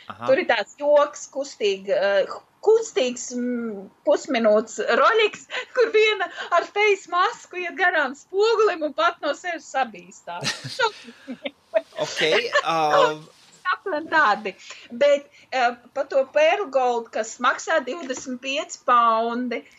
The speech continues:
Speaker 1: Jā.
Speaker 2: m, eh, uzreiz pateikšu, šeit uzcenojums ir ļoti, ļoti, ļoti, ļoti maziņš, jo citādi man vispār neviens nepirkt, ja es
Speaker 1: Jā.
Speaker 2: uzliktu tādu
Speaker 1: Jā.
Speaker 2: uzcenojumu,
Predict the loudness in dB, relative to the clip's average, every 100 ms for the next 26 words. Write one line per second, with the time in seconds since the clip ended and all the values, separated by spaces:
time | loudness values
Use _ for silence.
0 | -14 -8 -6 0 2 2 _ -2 2 2
1 | 2 0 0 2 2 2 2 0 2 2
2 | 2 -2 -8 -8 -10 -14 -4 0 0 0
3 | -10 -10 -8 -6 -6 -6 -6 -4 -2 2
4 | 2 2 -2 -2 -2 0 0 -2 -8 -10
5 | -6 -4 0 4 4 4 0 2 2 2
6 | -4 -6 -10 -12 -16 _ -2 -2 0 0
7 | 0 -2 -8 -10 2 2 2 0 -2 -2
8 | -8 -4 -2 -4 -4 -6 -6 -2 0 0
9 | -2 -2 -2 _ _ -2 0 0 -2 -2